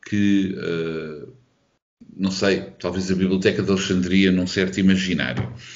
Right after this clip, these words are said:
Eh, e, portanto, o, o Lomax foi contratado pela, por essa biblioteca,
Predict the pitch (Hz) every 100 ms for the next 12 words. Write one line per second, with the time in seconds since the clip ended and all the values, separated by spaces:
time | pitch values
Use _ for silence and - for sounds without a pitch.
0 | - - - - _ 120 120 113 107 104
1 | - 165 - 110 - - 131 127 131 135
2 | 135 113 104 - - 113 127 123 123 123
3 | 117 101 - 107 104 101 92 - - 104
4 | 98 104 107 107 113 131 139 139 147 147